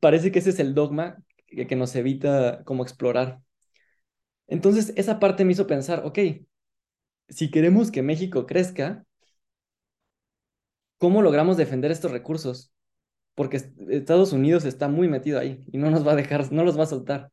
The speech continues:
De hecho, la reforma energética se habla que fue por eso. Entonces, esta pregunta fue la que me empezó a involucrar a esto. Y más que nada, pues estoy muy comprometido a entender Bitcoin porque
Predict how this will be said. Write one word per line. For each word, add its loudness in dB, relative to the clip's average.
De -4
hecho, -2
la 4
reforma -2
energética -4
se -6
habla -6
que -12
fue -8
por -8
eso. -10
Entonces, 0
esta 0
pregunta 2
fue -2
la 0
que -8
me -2
empezó -4
a -2
involucrar 0
a 2
esto. -12
Y 0
más 2
que 0
nada, 0
pues -2
estoy 0
muy 4
comprometido 0
a 2
entender -2
Bitcoin -4
porque -10